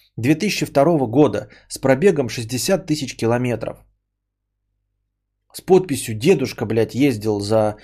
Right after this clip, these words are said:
э, продуктами и держал в теплом гараже». Честный пробег шестьдесят тысяч километров две тысячи второго года. За шестьсот тысяч рублей. Вы правда звоните по этому объявлению?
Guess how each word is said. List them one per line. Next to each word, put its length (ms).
э, 220
продуктами 640
и 40
держал 340
в 100
теплом 380
гараже». 540
Честный 400
пробег 300
шестьдесят 360
тысяч 220
километров 500
две 120
тысячи 260
второго 360
года. 400
За 160
шестьсот 380
тысяч 260
рублей. 520
Вы 180
правда 280
звоните 360
по 100
этому 260
объявлению? 680